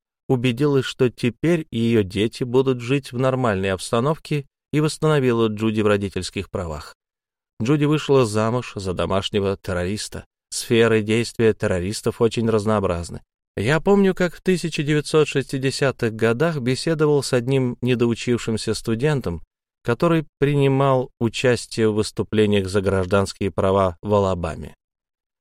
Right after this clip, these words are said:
После возвращения он рассказывал мне о том, что там происходило, о полицейских жестокостях, о том, как демонстрантов травили собаками и поливали водометами. Я не услышал ни слова о социальной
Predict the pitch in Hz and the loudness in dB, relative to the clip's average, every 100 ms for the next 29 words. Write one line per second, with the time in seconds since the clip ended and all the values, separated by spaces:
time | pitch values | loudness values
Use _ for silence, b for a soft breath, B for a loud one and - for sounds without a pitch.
0 | _ _ _ 110 113 120 113 113 113 104 | _ _ _ -2 0 2 4 4 2 0
1 | 131 117 113 110 110 104 - 113 110 104 | 0 2 2 4 2 0 0 2 2 2
2 | 107 104 101 - 143 127 _ _ - - | 2 2 0 0 0 0 _ _ -14 -4
3 | 127 135 120 110 107 107 98 - 107 92 | 0 2 0 -2 0 -2 -2 -2 -4 -4
4 | 85 80 - _ _ 117 117 127 131 156 | -6 -8 -12 _ _ -2 0 2 2 0
5 | 147 - 104 104 101 - 127 - 120 - | -2 -2 -2 0 -2 0 0 0 -6 -6
6 | 113 - - 101 110 107 110 104 98 101 | -10 -10 -6 -2 0 0 0 -2 -2 0
7 | 101 - 107 110 104 104 - _ _ - | 0 0 2 2 0 -4 -6 _ _ -4
8 | 101 95 101 101 98 104 98 - - 107 | 0 2 2 2 2 0 0 0 0 0
9 | 101 98 101 101 101 104 101 101 98 101 | 0 0 2 4 4 2 0 0 0 0
10 | 117 117 117 _ _ _ _ _ _ 113 | -2 -2 -4 _ _ _ _ _ _ -2
11 | 139 143 139 139 127 143 147 131 131 120 | 0 2 2 2 0 0 2 2 0 2
12 | 127 123 - 113 110 107 101 - 104 - | 0 -2 -2 4 6 6 4 0 -4 0
13 | 104 - 101 104 104 101 101 | -2 0 2 4 2 0 -2